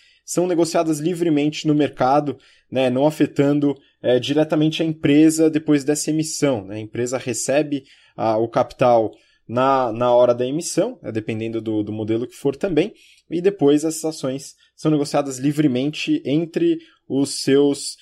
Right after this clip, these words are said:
respectivos donos, né, não afetando o caixa da empresa.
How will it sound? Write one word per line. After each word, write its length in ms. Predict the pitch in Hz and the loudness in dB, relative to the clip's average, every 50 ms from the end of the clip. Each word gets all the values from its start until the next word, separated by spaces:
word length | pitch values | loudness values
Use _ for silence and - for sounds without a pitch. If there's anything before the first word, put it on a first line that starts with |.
| _ _ | _ _
respectivos 800 | - - 147 147 - 165 160 160 - - 160 160 180 160 117 107 | -2 -2 -2 0 0 -2 -2 -2 -4 -6 -4 -2 -2 -4 -4 -2
donos, 480 | 113 135 139 127 101 95 - - - - | -2 0 0 0 0 -4 -10 -18 -16 -10
né, 140 | 113 113 113 | -8 -8 -6
não 100 | 117 117 | -6 -8
afetando 500 | 113 - 139 123 - 127 123 127 131 131 | -6 -6 -8 -6 -4 -4 -4 -4 -6 -8
o 40 | |
caixa 400 | 127 - 127 120 - - - 117 - _ _ _ _ | -4 -2 -2 -2 -2 -4 -10 -12 -12 _ _ _ _
da 120 | - 123 147 | 2 2 2
empresa. 600 | 160 156 156 - 104 104 98 92 78 - - | 2 0 -2 -2 -2 -2 -2 -2 -6 -10 -14